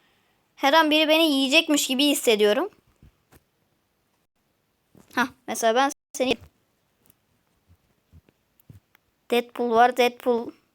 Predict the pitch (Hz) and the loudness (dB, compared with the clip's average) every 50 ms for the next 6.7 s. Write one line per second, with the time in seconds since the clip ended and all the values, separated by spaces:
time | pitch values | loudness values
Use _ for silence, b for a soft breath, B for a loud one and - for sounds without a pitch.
0 | _ _ 226 233 233 - - - - 247 294 339 _ _ _ _ _ _ _ _ | _ _ -8 -8 -8 -8 -14 -12 -12 -12 -12 -14 _ _ _ _ _ _ _ _
1 | _ _ _ _ _ _ _ _ _ _ _ _ _ _ _ _ _ _ _ _ | _ _ _ _ _ _ _ _ _ _ _ _ _ _ _ _ _ _ _ _
2 | _ _ - _ _ _ _ _ _ _ _ _ _ _ _ _ _ _ _ _ | _ _ -20 _ _ _ _ _ _ _ _ _ _ _ _ _ _ _ _ _
3 | _ _ _ _ _ _ _ _ _ _ _ _ _ _ _ _ _ _ _ _ | _ _ _ _ _ _ _ _ _ _ _ _ _ _ _ _ _ _ _ _
4 | _ _ _ _ _ _ _ _ _ _ _ _ _ _ _ _ _ _ _ _ | _ _ _ _ _ _ _ _ _ _ _ _ _ _ _ _ _ _ _ _
5 | _ _ _ _ _ _ _ _ _ _ _ _ - 262 240 240 - 269 262 254 | _ _ _ _ _ _ _ _ _ _ _ _ -12 -12 -12 -8 -6 -6 -4 -2
6 | 269 269 262 247 226 247 - 262 - - 107 107 - | -2 -2 -2 -2 -6 -6 -10 -16 -12 -12 -12 -12 -14